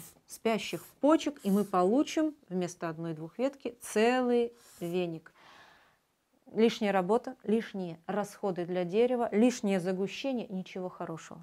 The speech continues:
Поэтому режем изначально правильно, вровень с оставленной боковой веткой по краю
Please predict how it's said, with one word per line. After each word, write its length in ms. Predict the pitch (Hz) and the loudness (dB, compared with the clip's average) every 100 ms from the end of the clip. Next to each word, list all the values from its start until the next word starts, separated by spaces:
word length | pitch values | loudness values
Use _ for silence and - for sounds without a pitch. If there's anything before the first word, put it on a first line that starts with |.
| - _ _ _ | -20 _ _ _
Поэтому 420 | 196 196 196 180 - | -2 -2 -2 -6 -4
режем 440 | 196 269 285 269 - 311 | 0 0 0 -6 -2 4
изначально 840 | 330 269 214 214 214 214 202 - _ _ | 4 4 -2 -2 -2 0 -2 -6 _ _
правильно, 640 | 175 180 170 165 156 156 - _ _ - - - _ _ _ _ _ _ _ | -6 -4 -2 -4 -8 -12 -18 _ _ -20 -20 -20 _ _ _ _ _ _ _
вровень 540 | 170 175 208 254 269 - | -2 4 4 4 0 -6
с 140 | - 160 | -12 -14
оставленной 560 | - 180 190 196 180 | -10 -12 -10 -10 -12
боковой 540 | 160 170 165 156 170 - | -14 -12 -10 -8 -10 -10
веткой 440 | 160 165 - 160 - _ | -10 -10 -10 -20 -20 _
по 120 | 170 | -6
краю 540 | 165 170 180 226 247 | -6 -10 -6 -6 -6